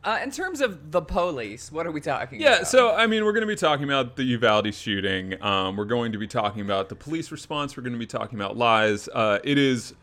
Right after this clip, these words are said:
Speaker 2: a horrific tragedy. Uh, twenty-one people are dead, most of them children. It is fucking disgusting, and it is shockingly typical for police responses to, uh, mass violence events. Uh, so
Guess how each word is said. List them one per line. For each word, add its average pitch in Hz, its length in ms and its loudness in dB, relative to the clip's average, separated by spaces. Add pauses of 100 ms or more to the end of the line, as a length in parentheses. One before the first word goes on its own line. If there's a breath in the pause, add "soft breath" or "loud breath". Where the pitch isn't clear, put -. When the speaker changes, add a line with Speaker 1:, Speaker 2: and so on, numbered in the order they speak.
(180 soft breath)
Speaker 2:
a 123 80 -6
horrific 151 440 -4
tragedy. 95 540 -4 (200)
Uh, 95 220 0
twenty-one 117 400 -2
people 104 300 -8
are 98 60 -4
dead, 95 280 -2
most 98 300 -8
of 107 60 -14
them 92 100 -12
children. 104 560 -6
It 95 180 0
is 95 280 -6
fucking 127 300 -8
disgusting, 123 580 -6
and 160 120 -14
it 160 140 -8
is 160 120 -8
shockingly 131 500 -10
typical 98 440 -10
for 110 200 -14
police 104 320 -10
responses 110 680 -10
to, 98 320 -12 (520 soft breath)
uh, 95 200 -4
mass 90 280 -6
violence 101 440 -10
events. - 540 -14
Uh, 101 400 -2 (420 soft breath)
so 240 460 4